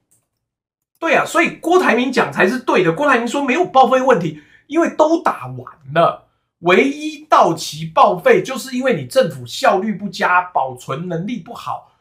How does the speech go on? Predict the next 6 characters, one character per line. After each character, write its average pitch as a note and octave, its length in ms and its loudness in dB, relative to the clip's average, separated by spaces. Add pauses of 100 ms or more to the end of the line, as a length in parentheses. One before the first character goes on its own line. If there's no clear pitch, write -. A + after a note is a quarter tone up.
(160)
到 - 200 -2
最 A3+ 420 -2
后 - 500 0 (400)
它 A3+ 140 0
没 D#3 360 -4
了， - 360 2